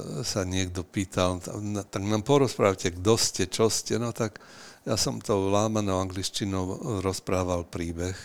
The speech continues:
ako sme sa tam dostali. A jeden, jeden, e, e, Žid, ktorý sedel tam, e,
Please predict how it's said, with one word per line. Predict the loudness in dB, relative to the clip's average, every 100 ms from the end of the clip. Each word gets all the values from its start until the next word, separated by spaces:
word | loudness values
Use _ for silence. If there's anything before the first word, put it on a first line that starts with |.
| -14
ako | -12 -10 -10 -8
sme | -6
sa | -6 -4
tam | -4 -4
dostali. | -4 -6 -6 -6 -4 -6 -6
A | -10 -14 -20 -18 -18 -20 -20 -8
jeden, | 0 2 4 2 0 _ _ _ _
jeden, | -4 0 4 6 6 4 4
e, | 4 2 -2 -8 _ -10 -10 -10 -12 -10 -4
e, | -2 0 -2 -6 -12 -20 _
Žid, | -4 0 2 2 -2 -4
ktorý | 0 0 0
sedel | 0 0 2 0 0
tam, | -2 -4
e, | -4